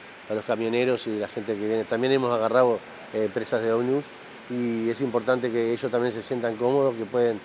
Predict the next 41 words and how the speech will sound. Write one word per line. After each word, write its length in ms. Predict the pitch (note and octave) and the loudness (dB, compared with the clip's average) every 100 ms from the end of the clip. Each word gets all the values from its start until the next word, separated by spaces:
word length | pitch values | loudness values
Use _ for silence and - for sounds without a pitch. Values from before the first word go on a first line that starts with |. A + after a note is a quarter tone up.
| - - - - | -14 -18 -18 -2
comer 380 | A#2+ A#2 C3+ C#3 | 0 4 4 6
y 220 | C3+ A#2 | 4 4
bañarse 640 | A2+ A2 A#2 C3 C3+ - C3+ | 2 2 4 4 4 2 0
y 180 | A#2 A2 | 0 -2
estar 200 | B2 A#2+ | 0 2
a 60 | |
gusto 300 | A#2+ C3 B2 | 2 2 0
con 120 | A2 | 0
nosotros 380 | G#2 F#2+ A2+ G#2+ F#2+ | -2 -2 -2 -2 -2
acá. 160 | G2+ E2+ - - - | -4 -6 -14 -16 -6
Mientras 260 | B2 B2+ | 0 2
nosotros 320 | B2 C#3+ C#3 | 2 2 4
le 80 | D3 | 6
hacemos 440 | C3+ D3+ C3+ B2+ A2 | 6 4 4 4 2
el, 60 | F#2 - - - | -4 -14 -18 -2
el 120 | B2+ | -2
trabajo 360 | B2 C#3 C#3+ C3 | 6 8 10 8
en 40 | |
las 100 | C3 | 6
unidades 400 | A#2+ A2+ B2 A#2 | 4 4 4 4
de 120 | A#2+ C#3 | 6 4
ellos, 240 | - G#2 | 4 -2
¿no? 160 | B2 D3+ | -2 0
El 100 | B2 | 2
acceso 380 | B2+ - C3 D3 | 2 2 2 4
tiene 240 | C#3 D3 | 4 4
por 180 | B2+ C3+ | 6 4
dos 140 | C#3 | 4
lu-, 140 | C3+ D3 - | 2 -2 0
por 160 | A#2+ | 4
dos 140 | B2+ C3+ - | 4 4 6
calles, 360 | D3 E3 D#3 | 8 8 2
por, 220 | B2 A#2+ G#2+ | 2 0 0
por 180 | A2+ | -4
Fauqué 360 | - A2+ G#2 C3+ | -2 -4 2 2
y 60 | C3+ | 4
por 120 | A2+ | 2
Ruta 280 | A#2 A2+ G#2+ | 0 0 0
cinco, 440 | D3 D#3 D#3+ G3+ - - - - - - - - | 0 0 0 -2 -4 -18 -20 -18 -18 -18 -18 -10
y 440 | A#2 A2+ A2 G#2+ G#2+ | -4 0 0 0 -2
estamos 540 | F#2+ C3 C3+ - - | 4 4 4 2 -10